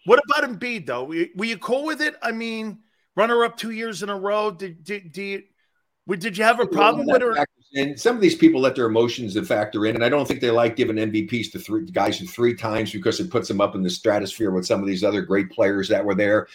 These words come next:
Speaker 2: So I think they take that into account. "Wow, is he as good?" It has no bearing on it. What happened in the past is in the freaking past.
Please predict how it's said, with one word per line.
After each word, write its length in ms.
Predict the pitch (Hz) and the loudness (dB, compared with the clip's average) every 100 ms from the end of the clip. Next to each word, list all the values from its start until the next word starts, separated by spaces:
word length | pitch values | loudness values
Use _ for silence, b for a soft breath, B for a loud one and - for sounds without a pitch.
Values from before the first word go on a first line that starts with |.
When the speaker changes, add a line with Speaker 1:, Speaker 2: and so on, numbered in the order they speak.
| B | B
Speaker 2:
So 160 | - 120 | -2 0
I 60 | |
think 240 | 107 127 104 | 2 0 0
they 140 | 101 | 0
take 200 | 92 107 | 0 0
that 140 | 113 101 | 2 0
into 160 | 101 | -2
account. 280 | 92 110 - | -2 -2 -2
"Wow, 260 | 110 87 - b | -2 -2 -6 b
is 100 | 98 | -6
he 140 | 131 127 | -2 -2
as 100 | 110 | 0
good?" 200 | 123 139 | -2 -2
It 80 | 151 | 0
has 220 | 240 220 | 2 8
no 260 | 269 277 | 12 12
bearing 400 | - 247 214 127 | 10 6 6 4
on 160 | 110 95 | 2 -2
it. 80 | - b b | -4 b b
What 200 | 214 226 | 8 8
happened 360 | 196 262 254 202 | 6 4 4 4
in 120 | 185 | 4
the 80 | - | 2
past 360 | - 196 190 | 2 2 2
is 120 | - 180 | 0 2
in 100 | 165 | 2
the 100 | 139 | 2
freaking 380 | 185 170 143 | 4 4 2
past. 480 | - 135 104 - - | -2 0 0 -2 -10